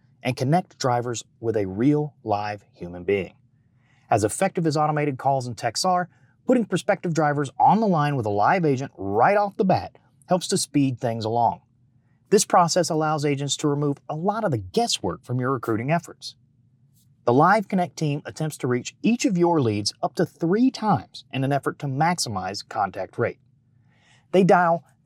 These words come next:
thousands of your leads, so your recruiters don't have to. And by asking them your specific screening questions, they can help you find the best prospects and connect them directly to your recruiting team.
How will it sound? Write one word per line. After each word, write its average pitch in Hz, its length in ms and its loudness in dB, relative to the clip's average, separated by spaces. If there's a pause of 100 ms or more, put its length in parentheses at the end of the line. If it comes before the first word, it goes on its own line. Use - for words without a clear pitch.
(160)
thousands 156 540 0
of 110 160 -8
your 101 180 -2
leads, 143 360 0 (240)
so - 160 0
your 151 180 6
recruiters 160 600 0 (280)
don't 156 280 0
have 139 260 -6
to. - 160 -4 (1080)
And 135 140 2
by 131 120 6
asking 175 480 0
them 131 280 -2
your 143 400 2
specific - 540 -4
screening 240 340 -2
questions, 101 540 -6 (420)
they 160 140 6
can 165 160 0
help 165 280 -2
you 185 120 2
find 139 440 0
the 113 120 0
best 165 420 -4
prospects 104 600 -4 (240)
and 110 100 -6
connect 131 320 -4
them 139 200 -4 (120)
directly 139 680 -2 (180)
to 156 100 4
your 120 400 2
recruiting 113 480 -4
team. 82 220 -16